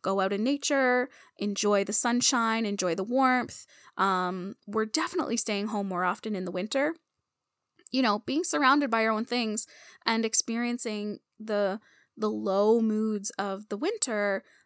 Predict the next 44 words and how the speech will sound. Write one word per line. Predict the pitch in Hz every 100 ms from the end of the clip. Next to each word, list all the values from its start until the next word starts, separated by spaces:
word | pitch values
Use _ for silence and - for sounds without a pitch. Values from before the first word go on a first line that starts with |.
| -
I | 254
do | 262 339
think | - 494 -
that | -
you | 262 277
can | - 277 320
really | 262 233 233 220
have | 240 214 226
these | 220
things | - 208 208
kind | - 190 196
of, | - _ _ -
kind | 202
of | 202
creep | - 202 180
up | 208
on | -
you. | - -
So | - - - _ _ _ _
I'm | 247 302
not | 370 -
saying | 359 302 285
it'll | 254
happen | 254 214 202 196
over | 208 208
through | 208 208 202
a |
whole | 202 190
month, | 190 226 - -
but | 226
I'm | 233 233
going | 247 339
to | 311
begin | 214 220 214
in | 208
the |
month | 190 190
of | 202
February | 190 196 196 185 190 -
to | 214 202 190 220 - - _ -
refresh | 233 - 226 226 -
my | 202
sock | 220 180 180 -
wardrobe. | - - - -